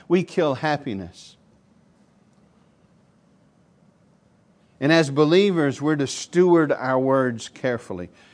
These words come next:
You have a responsibility to steward your words. So we're not just talking about lost people this morning, although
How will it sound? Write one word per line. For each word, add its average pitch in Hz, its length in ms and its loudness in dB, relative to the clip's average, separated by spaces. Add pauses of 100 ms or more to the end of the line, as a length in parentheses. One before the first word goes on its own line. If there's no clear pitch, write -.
(120)
You 139 120 -4
have 165 120 4
a 160 60 2
responsibility 143 1300 -2 (320)
to 127 120 -10
steward 127 720 0 (480)
your 117 240 -2
words. 104 400 -4
So 127 160 2
we're 143 140 2
not 165 220 2
just 170 340 0
talking 143 340 4
about 117 280 -4
lost 135 260 0
people 110 220 -6
this 107 200 -10
morning, 107 280 -6
although 117 400 -2